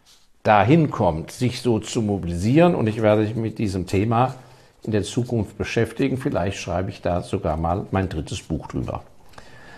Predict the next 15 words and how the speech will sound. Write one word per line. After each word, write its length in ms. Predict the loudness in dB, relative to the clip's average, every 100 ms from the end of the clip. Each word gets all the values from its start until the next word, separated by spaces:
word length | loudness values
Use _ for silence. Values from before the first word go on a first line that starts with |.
| -20 -20 -20 -20 _ _ _ _ _ _ 6
Also, 540 | 8 8 4 -2 -4 -12 -20 _ _ _ _ _ _ _ _ _ _ -20 -20 -20 -20 -20
Kapital, 920 | -4 -4 -2 -6 4 8 8 6 2 -4
Ihr 320 | 0 2 0 -8 -20 _
Kapital, 880 | -4 -2 -4 0 2 2 2 -2 -8 -20 _ _ _ _ _
unabhängig 800 | 2 2 0 0 0 0 -4 -12 -20 _ _ _ _ _ _
für 280 | 0 2
ein 120 | 4 2
selbstbestimmtes 1000 | 0 -2 -6 -8 -4 -4 -4 -6 -6
Leben. 440 | -6 -6 -6 -12 -18 _ -20 _ -20 -20 -20 _
Und 120 | 4
da 120 | 8 8
muss 300 | 6 4 2
man 220 | 4 4
jetzt 280 | 2 0 2
einmal 600 | 4 6 6 6 4